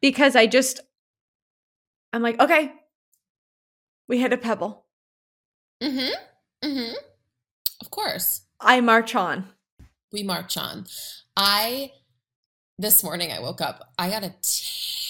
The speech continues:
Speaker 2: terrible night's sleep last night. I haven't been
Speaker 1: Oh,
Speaker 2: sleeping.
Speaker 1: me too. There
Speaker 2: And
Speaker 1: were
Speaker 2: I don't
Speaker 1: sirens going off crazy last night.
Speaker 2: Yeah. I don't think I'm gonna sleep until this thing is over. Like,
Speaker 1: No.
Speaker 2: I just, like, I just am like,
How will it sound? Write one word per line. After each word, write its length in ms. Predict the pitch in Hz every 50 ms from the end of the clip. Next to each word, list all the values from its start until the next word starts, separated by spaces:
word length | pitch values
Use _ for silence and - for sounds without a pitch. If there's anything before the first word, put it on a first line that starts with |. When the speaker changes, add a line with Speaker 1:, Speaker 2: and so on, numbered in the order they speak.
| - -
Speaker 2:
terrible 600 | 180 170 165 156 151 147 - - - - - _ _ -
night's 260 | - - - - -
sleep 180 | - - - - -
last 280 | - - - - -
night. 200 | 190 180 185 - -
I 80 | 185 185
haven't 260 | 185 190 180 170 -
been 120 | - 240
Speaker 1:
Oh, 120 | 254 262 247
Speaker 2:
sleeping. 180 | 233 226 233
Speaker 1:
me 200 | 247 262 - -
too. 800 | - - 233 247 247 254 262 262 262 262 247 220 190 156 - - _ -
There 100 | 247 -
Speaker 2:
And 80 | -
Speaker 1:
were 20 | -
Speaker 2:
I 40 | 185
don't 120 | - 294 285
Speaker 1:
sirens 400 | 311 359 381 381 392 349 302 -
going 260 | - 330 311 285 269
off 220 | 262 254 247 -
crazy 800 | - - - - 294 294 339 370 381 381 359 359 359 311 330 311
last 400 | 262 214 180 - - - - - 240
night. 320 | 190 143 151 160 - - _ _ _ _ _ -
Speaker 2:
Yeah. 180 | 185 180 - - - - _ -
I 160 | 185 208 233
don't 180 | 277 285 277 -
think 260 | - - 202 190 185
I'm 140 | 190 180 170
gonna 180 | 170 160 160 156
sleep 360 | - - 160 151 147 147 160
until 240 | 160 - - 147 143
this 180 | 143 143 -
thing 180 | - 156 139 135
is 120 | 131 -
over. 380 | 127 110 127 - - - 175 180
Like, 180 | 220 214 - -
Speaker 1:
No. 60 | -
Speaker 2:
I 60 | 160
just, 280 | 160 - - - - -
like, 160 | 165 156 -
I 160 | - 151 160
just 220 | 160 - - - 151
am 160 | 147 139 -
like, 180 | 151 139 -